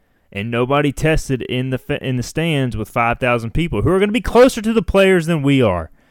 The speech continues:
So that makes a lot of sense. As always with the N C double A, from what I was told, this is basically the same protocols they followed for the N C double A tournament.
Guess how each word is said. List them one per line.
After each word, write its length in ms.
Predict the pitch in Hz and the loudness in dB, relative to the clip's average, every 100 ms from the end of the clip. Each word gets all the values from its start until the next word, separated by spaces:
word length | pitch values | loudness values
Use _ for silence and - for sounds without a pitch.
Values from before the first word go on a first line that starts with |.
| _ _ _ | _ _ _
So 120 | 147 | -2
that 120 | 175 | 0
makes 200 | 190 180 | 2 0
a 80 | 147 | -2
lot 300 | 127 139 151 | 2 2 2
of 60 | |
sense. 600 | - 143 139 139 - - _ _ _ | -2 -4 -4 -6 -12 -20 _ _ _
As 280 | 123 143 131 | -2 0 2
always 380 | 131 123 127 113 | 0 2 0 -2
with 100 | 101 | -6
the 100 | 123 | -8
N 80 | 127 | -6
C 140 | 143 | -2
double 320 | 123 110 110 | -2 -2 -2
A, 240 | 107 110 104 | 0 -2 -4
from 160 | 117 | -6
what 120 | 117 | -2
I 60 | 123 | -2
was 140 | 113 | -2
told, 320 | - 120 113 107 | -4 -2 -2 -2
this 240 | 107 - | -6 -8
is 160 | 107 95 | -10 -4
basically 360 | 117 120 120 | -4 -4 -8
the 120 | 104 | -8
same 340 | 95 127 120 110 | -8 -6 -4 -4
protocols 540 | 113 107 110 104 98 | -4 -4 -4 -4 -4
they 140 | 104 101 | -6 -6
followed 400 | - 104 104 - | -6 -4 -4 -6
for 120 | 104 | -8
the 120 | 101 | -8
N 80 | 101 | -8
C 140 | - | -6
double 200 | 104 95 | -6 -4
A 80 | 90 | -6
tournament. 440 | - 123 127 123 | -4 -4 -4 -6